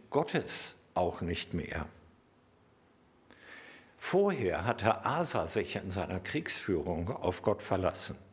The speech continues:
Stattdessen verlässt er sich jetzt auf die menschlichen Möglichkeiten.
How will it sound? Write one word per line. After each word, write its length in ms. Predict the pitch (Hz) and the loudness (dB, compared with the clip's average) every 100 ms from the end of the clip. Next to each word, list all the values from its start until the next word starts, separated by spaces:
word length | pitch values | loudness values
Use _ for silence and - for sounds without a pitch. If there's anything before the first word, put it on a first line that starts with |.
| - _ _ _ - - _ - _ _ _ _ _ _ _ _ _ | -20 _ _ _ -20 -20 _ -20 _ _ _ _ _ _ _ _ _
Stattdessen 880 | - - 101 117 131 - 101 85 - - - | -4 0 2 2 2 2 0 -2 -6 -14 -16
verlässt 540 | - 98 98 107 - - | -2 2 2 2 2 0
er 100 | 190 | 0
sich 300 | 110 - 92 | -2 -2 -4
jetzt 400 | 113 - - - | -2 -2 -2 -4
auf 160 | 98 | -4
die 100 | - | -2
menschlichen 760 | 98 101 101 - 98 98 104 104 | -2 -2 -2 0 0 0 0 0
Möglichkeiten. 960 | 123 - 90 - - 143 - - - | -2 -4 -6 -8 -8 -10 -10 -16 -20